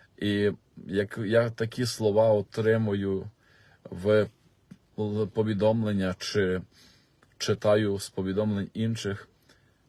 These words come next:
я собі думаю, який прекрасний народ ми маємо, які ми маємо чудові, м, е, к-, н-, надра, маємо чудову країну. Тільки нам треба духовно себе оновити. Я думаю, що ця війна, я не пробував давно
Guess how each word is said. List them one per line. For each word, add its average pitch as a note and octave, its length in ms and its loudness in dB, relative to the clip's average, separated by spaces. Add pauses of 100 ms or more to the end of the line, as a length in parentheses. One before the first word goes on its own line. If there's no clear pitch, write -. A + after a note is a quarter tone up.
я G2+ 120 0
собі G#2+ 280 -4
думаю, G2+ 400 0
який G2 360 -4
прекрасний G#2+ 680 -2
народ G2 360 0
ми F2+ 140 -4
маємо, F2 500 -6 (460)
які F#2+ 260 -6
ми C3+ 140 0
маємо A#2+ 840 2 (120)
чудові, A2 760 0 (100)
м, G2+ 260 -6 (160)
е, E2 120 -8
к-, - 140 -14
н-, A2 220 -2
надра, G#2 600 0 (200)
маємо A#2 500 0
чудову A2+ 480 -2
країну. G2+ 560 -2 (440)
Тільки D3+ 400 -4
нам C3+ 240 -2
треба B2 340 0
духовно A2 680 2
себе G2+ 300 0
оновити. G2 600 0
Я A#2+ 140 -4
думаю, A#2+ 400 0
що G#2+ 200 -6
ця B2+ 260 -4
війна, B2 480 0
я C3+ 140 2
не B2+ 120 -4
пробував A#2+ 540 0
давно A2 520 2